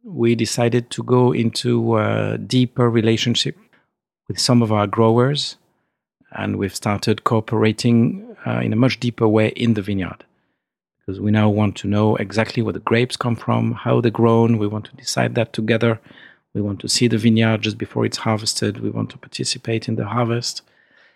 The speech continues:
And I've been proposing to some of the growers that are open to that, which is not usual in Champagne,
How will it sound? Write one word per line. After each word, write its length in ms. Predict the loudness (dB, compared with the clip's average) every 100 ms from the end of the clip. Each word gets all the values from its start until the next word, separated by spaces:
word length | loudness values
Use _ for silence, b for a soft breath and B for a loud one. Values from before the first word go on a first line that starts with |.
| b _
And 140 | -8 -4
I've 160 | -2
been 180 | 0 0
proposing 640 | -2 -4 2 4 6 4
to 120 | 2 -4
some 280 | 0 2
of 120 | 2 0
the 100 | 0
growers 480 | 4 6 6 4
that 140 | 2 -2
are 140 | -2 0
open 640 | 0 4 4 4 2 -2 _ _ _
to 120 | -8
that, 460 | -2 -2 -2 -10 -14 _
which 100 | -16
is 140 | -6
not 220 | -4 -4 -4
usual 300 | -2 -2 -4
in 140 | -8
Champagne, 560 | -10 -12 -10 -6 -6